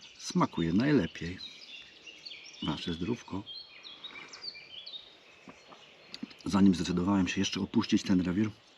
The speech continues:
wstąpiłem tutaj na taką łączkę. No i spotkałem jeszcze jednego, trzeciego już rogacza,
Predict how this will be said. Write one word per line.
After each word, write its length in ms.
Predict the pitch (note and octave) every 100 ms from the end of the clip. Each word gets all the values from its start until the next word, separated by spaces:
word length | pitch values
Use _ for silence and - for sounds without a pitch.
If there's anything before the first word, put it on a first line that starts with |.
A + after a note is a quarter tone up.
| _ - - - - - - - -
wstąpiłem 500 | - F#2 E2 G#2+ F#2
tutaj 180 | F#2+ F#2
na 100 | E2+
taką 260 | F2+ F2+
łączkę. 340 | F#2+ F2+ - F2 - - - - - - - - - - - - -
No 300 | D#3+ C#3 B2+
i 240 | A#2+ C3+ C#3+
spotkałem 640 | - F3 - D2+ F#2 A2+
jeszcze 240 | A#2 -
jednego, 420 | C3 F#2+ E2+ F#2+ G2+ - - -
trzeciego 400 | - G#2+ A2 G#2+
już 160 | G2 -
rogacza, 460 | F#2+ F2+ - A#2